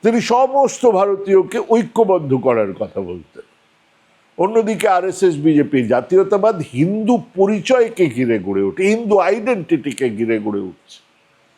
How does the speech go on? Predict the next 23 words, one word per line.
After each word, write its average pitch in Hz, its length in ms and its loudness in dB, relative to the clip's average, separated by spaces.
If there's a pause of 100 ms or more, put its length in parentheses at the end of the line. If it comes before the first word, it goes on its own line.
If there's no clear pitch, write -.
(160)
এবং 202 300 0
প্রায় 220 280 2
তা 190 360 0 (680)
আদতে 180 480 -2 (680)
সংখ্যাগুরু 190 680 0
হিন্দুদের 160 500 0
স্বার্থে - 640 -2
বেড়ে 113 200 -2
উঠছে, - 460 -16 (380)
যা 147 120 2
ধর্মীয় 202 540 2
সংখ্যালঘুদের 175 760 0 (100)
প্রান্তিক 190 600 -2
করে 123 180 0
দিচ্ছে, 95 400 -10 (460)
সংখ্যালঘু 202 540 0
মানুষদের 160 440 0
বিপন্ন 151 600 0
করে 90 200 -6
দিচ্ছে। 78 400 -20 (1700)
জন্মনাম 247 600 2
নরেন্দ্রনাথ 139 580 0
দত্ত। 98 440 -8